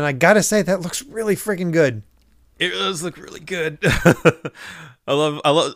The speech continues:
Speaker 2: Chopper looks so adorable, just trying to hold it together. It looks like the bowl's almost too heavy for him. <laughs>
Speaker 1: Right? <laughs> Uh, it's, it's a, it's a cute one. I, I like, I like this one.
Speaker 2: Yeah, it's great.
Speaker 1: And then as Nolan's crew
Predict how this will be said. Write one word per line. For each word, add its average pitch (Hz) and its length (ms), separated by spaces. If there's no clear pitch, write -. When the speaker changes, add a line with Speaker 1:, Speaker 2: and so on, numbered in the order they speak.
Speaker 2:
Chopper 185 380
looks 151 180
so 143 140
adorable, 123 440
just 120 120
trying 143 120
to 117 60
hold 123 200
it 107 100
together. 101 400
It 101 60
looks 123 120
like 139 120
the 107 80
bowl's 104 380
almost 95 280
too 107 100
heavy 101 280
for 113 260
him. 120 80
<laughs> - 40
Speaker 1:
Right? 160 580
<laughs> - 500
Uh, 151 540
it's, 127 140
it's 185 240
a, - 20
it's 190 240
a 170 60
cute 123 240
one. 104 100
I, 117 80
I 117 220
like, 110 240
I 127 60
like 113 240
this - 180
one. 113 240
Speaker 2:
Yeah, 95 560
it's - 160
great. 82 300
Speaker 1:
And 135 280
then 156 340
as 202 500
Nolan's 269 500
crew 226 640